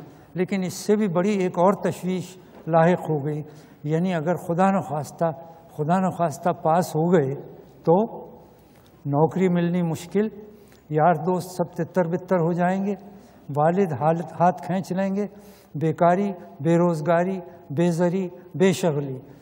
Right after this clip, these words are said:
ज़िंदगी अजाब हो जाएगी। अंग्रेज़ी अखबार फ़कत वांटेड के इश्तहारात की खातिर ख़रीद कर पढ़ना पड़ेगा। फिर हर कुढ़ब आसामी के सांचे में अपनी qualifications को इस तरह ढालकर दरख्वास्त देनी होगी,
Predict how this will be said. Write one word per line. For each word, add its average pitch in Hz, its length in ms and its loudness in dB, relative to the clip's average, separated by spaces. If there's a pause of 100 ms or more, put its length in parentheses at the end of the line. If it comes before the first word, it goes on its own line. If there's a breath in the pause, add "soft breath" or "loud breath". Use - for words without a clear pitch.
(160 loud breath)
ज़िंदगी 185 380 -2
अजाब 170 360 4
हो 151 120 0
जाएगी। 131 440 -6 (680 loud breath)
अंग्रेज़ी 185 440 0
अखबार 170 460 2
फ़कत - 540 -8
वांटेड 170 500 0
के 196 120 -4
इश्तहारात 175 800 0
की 185 100 -4
खातिर 165 380 -2 (420 loud breath)
ख़रीद 190 460 0
कर 175 120 0 (260)
पढ़ना 165 280 -2
पड़ेगा। 151 440 -4 (560 loud breath)
फिर 180 140 2
हर 180 220 2
कुढ़ब 196 420 0
आसामी 180 480 -2
के 180 120 -6
सांचे 175 440 -2
में 160 200 -6 (520 loud breath)
अपनी 196 280 -4
qualifications 180 960 -2
को 180 220 -4 (320 loud breath)
इस - 220 -6
तरह 202 240 4
ढालकर 180 500 0
दरख्वास्त 170 500 -2
देनी 175 280 -4
होगी, 165 420 -6